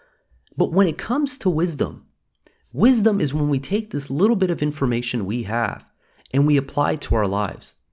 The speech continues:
Now, one of the misnomers, another one is we think that by having more information, let's say religious information,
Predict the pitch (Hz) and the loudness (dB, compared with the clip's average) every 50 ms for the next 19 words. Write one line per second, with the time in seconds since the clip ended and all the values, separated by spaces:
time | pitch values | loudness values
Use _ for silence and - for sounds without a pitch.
0 | _ _ _ _ _ _ _ _ 127 139 139 135 143 214 262 254 196 170 143 160 | _ _ _ _ _ _ _ _ 0 2 2 2 2 2 2 2 2 2 2 2
1 | 208 226 - - 147 123 120 120 120 110 98 - - 120 123 180 226 220 165 123 | 2 0 2 0 2 2 4 2 2 2 0 -2 -2 0 2 2 4 4 4 4
2 | 113 113 101 104 107 202 - - - - _ _ _ _ _ _ _ - 139 202 | 4 4 4 2 2 0 -2 -8 -16 -20 _ _ _ _ _ _ _ 0 2 4
3 | 254 269 262 - 220 233 240 196 143 143 - 123 107 104 - 139 139 135 - - | 4 2 2 0 0 0 0 -2 -4 -4 -2 -4 -4 -2 -2 -2 -2 -2 -2 -4
4 | - 180 220 220 208 214 196 170 160 170 185 180 - 170 165 165 - - 139 117 | 0 0 2 2 2 2 0 0 2 2 0 0 0 -2 -2 -2 0 0 0 2
5 | 117 123 120 - - 90 78 87 95 113 113 - - 127 107 95 104 113 113 120 | 2 0 0 -2 -2 -4 -4 -4 -4 -6 -2 -2 0 0 0 0 -2 0 2 2
6 | 151 196 156 180 - - - 135 127 120 - - 95 95 92 98 - - - 82 | 2 2 2 2 0 0 -2 -2 -4 -2 -2 -2 0 0 0 -2 -2 -4 -8 -8
7 | - | -10